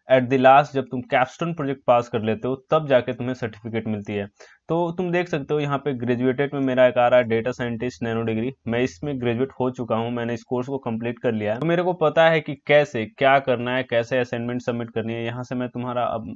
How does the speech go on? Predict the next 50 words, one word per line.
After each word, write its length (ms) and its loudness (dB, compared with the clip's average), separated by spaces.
तुम्हें 200 -4
अपना 220 -4
सर्टिफिकेट 600 -4
दिखा 280 -4
दे 120 -2
रहा 100 -2
हूँ 100 -6
कि 300 -8
सर्टिफिकेट 400 0
दिखता 380 0
कैसे 340 -2
है, 120 2
और 140 0
मैं 160 -2
ये 160 -2
भी 120 -6
बताने 340 -2
वाला 220 -2
हूँ 140 -6
कि 100 -6
लास्ट 400 0
में 200 -8
कैसे 320 -2
सर्टिफिकेट 520 -8
मिलता 320 0
है 80 2
आपको, 300 -2
कैसे 320 -4
डाउनलोड 420 -2
करना 200 -4
होता 180 -6
है, 100 -8
क्या 120 -4
प्रोसीजर 520 -4
होता 200 -2
है। 60 0
आपको, 380 2
अ, 140 2
आइडेंटिफिकेशन 1040 2
के 120 -6
लिए, 160 -2
वेरिफिकेशन 560 -4
के 160 -8
लिए 100 -2
कौन 260 -4
सी 160 -8
आईडी 320 2
कार्ड 300 4
वगैरह 280 2
देने, 120 -2